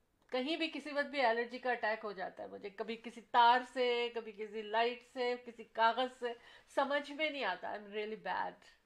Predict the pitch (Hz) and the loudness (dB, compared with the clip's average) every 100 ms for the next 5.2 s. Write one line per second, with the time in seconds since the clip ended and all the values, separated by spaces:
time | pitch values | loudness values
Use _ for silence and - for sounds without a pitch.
0 | _ 220 - 208 240 - - _ - - | _ -16 -10 -6 -6 -6 -10 _ -16 -14
1 | 427 220 226 233 240 247 262 233 214 214 | -2 0 0 -2 -6 -8 -6 -4 -2 -2
2 | 214 240 - - - - - _ - 226 | -4 -6 -14 -20 -20 -20 -20 _ -8 -8
3 | 226 233 208 196 185 208 202 196 226 220 | -2 2 4 2 2 0 -2 -4 -10 -10
4 | 214 202 196 202 - 202 202 202 240 208 | -2 -2 -2 -10 -10 -12 -8 -6 -6 -8
5 | 202 220 | -10 -14